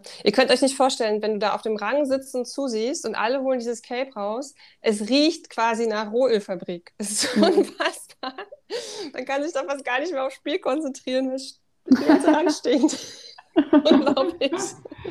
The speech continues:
Speaker 1: Ähm, das, das auch mal wahrzunehmen und zu thematisieren, äh, gerade auch ins Gespräch kommen, ne? Das ist ja auch für uns auch super wichtig. Hannah,
Speaker 2: Ja.
Speaker 1: da sagst du was Richtiges. Einfach ins Gespräch kommen. Auch
Speaker 2: Ja,
Speaker 1: von
Speaker 2: aber auch
Speaker 1: Spielerinnen
Speaker 2: ja.
Speaker 1: zu Fans und andersrum. Das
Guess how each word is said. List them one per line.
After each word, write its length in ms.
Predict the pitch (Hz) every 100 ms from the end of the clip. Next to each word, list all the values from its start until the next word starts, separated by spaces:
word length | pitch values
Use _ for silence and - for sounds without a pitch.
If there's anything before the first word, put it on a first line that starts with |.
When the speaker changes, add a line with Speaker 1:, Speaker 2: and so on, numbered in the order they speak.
| - - - 359 392 453 440 415 370 -
Speaker 1:
Ähm, 540 | - 240 233 240 - 233
das, 220 | 247 277
das 200 | - 247 254 226 - -
auch 100 | 240
mal 180 | 233 208
wahrzunehmen 580 | 208 240 - 240 214 214
und 80 |
zu 80 | 214
thematisieren, 760 | 208 208 208 214 208 233 240 214
äh, 160 | - - - 208
gerade 380 | - 208 226 262
auch 100 | 247
ins 140 | 247 -
Gespräch 400 | 233 - 294 -
kommen, 180 | 185
ne? 80 | 190
Das 140 | 202 202
ist 100 | 202
ja 80 |
auch 60 | 202
für 80 | 220
uns 160 | 226
auch 100 | - -
super 300 | 214 202 190
wichtig. 440 | 196 - - 208
Hannah, 260 | 202 180 185
Speaker 2:
Ja. 200 | 185 202
Speaker 1:
da 120 | 202 - -
sagst 260 | 233 202 -
du 40 |
was 180 | 196 202
Richtiges. 380 | 208 - 185 190
Einfach 300 | - 254 262
ins 140 | 226
Gespräch 400 | - - - 202
kommen. 380 | - 180 180 185 - - - - - _ - - 190 -
Auch 320 | 220 233 -
Speaker 2:
Ja, 80 | 226
Speaker 1:
von 80 | 233
Speaker 2:
aber 80 | 233
auch 100 | 233
Speaker 1:
Spielerinnen 320 | 240 226 220
Speaker 2:
ja. 60 | 220
Speaker 1:
zu 160 | 214
Fans 460 | 226 226 208 220 208
und 140 | 208
andersrum. 680 | - 196 196 - 190 190 190
Das 140 | 196